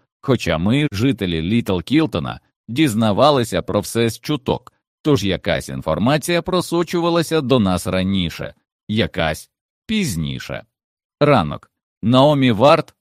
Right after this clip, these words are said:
Макс Гастінгс, Джейк Лоренс і Мілі Сімпсон зателефонували в поліцію зі школи і зізналися, що надали неправдиві свідчення.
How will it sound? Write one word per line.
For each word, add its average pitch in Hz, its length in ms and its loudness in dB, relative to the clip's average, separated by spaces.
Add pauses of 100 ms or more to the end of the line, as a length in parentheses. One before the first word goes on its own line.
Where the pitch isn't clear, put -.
(140)
Макс 143 500 2
Гастінгс, 104 720 0 (280)
Джейк 98 400 2
Лоренс 151 580 2
і 127 160 2
Мілі 87 300 0
Сімпсон 147 600 -4 (180)
зателефонували 147 1000 2
в - 40 -6
поліцію 87 600 -2
зі 101 180 2
школи 104 640 0
і 202 180 0
зізналися, 92 840 -2 (180)
що 120 300 -2
надали 87 640 -2 (140)
неправдиві 113 760 0
свідчення. 71 640 -8